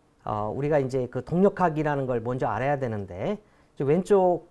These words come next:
오른쪽 그림은 같은 장소에서 그 그리스 산토리니라고, 여러분들이 이제 대한항공, 예전에 대한항공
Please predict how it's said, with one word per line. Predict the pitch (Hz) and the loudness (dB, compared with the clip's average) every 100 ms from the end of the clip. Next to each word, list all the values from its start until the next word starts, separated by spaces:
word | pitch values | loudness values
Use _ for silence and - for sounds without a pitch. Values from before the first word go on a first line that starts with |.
| - | -6
오른쪽 | 151 196 196 180 | 0 0 0 -2
그림은 | 160 175 156 156 - | -2 0 0 -2 -4
같은 | 151 202 196 | -4 2 2
장소에서 | 175 139 139 107 151 120 - _ _ _ _ | 2 0 -2 -2 -2 -4 -8 _ _ _ _
그 | - 120 | -10 -6
그리스 | - 170 165 151 | 0 0 0 -6
산토리니라고, | - 240 240 233 208 165 135 110 - 113 104 98 | -4 -6 -2 0 0 0 -2 -4 -6 -8 -8 -6
여러분들이 | 143 160 165 151 143 | -2 0 0 -2 -2
이제 | 127 120 | -4 -4
대한항공, | 156 170 180 156 139 117 - _ _ _ _ | 0 0 0 0 -2 -4 -12 _ _ _ _
예전에 | 135 147 165 147 | -2 0 0 -2
대한항공 | 151 170 175 156 147 131 | -2 -2 0 0 -2 -4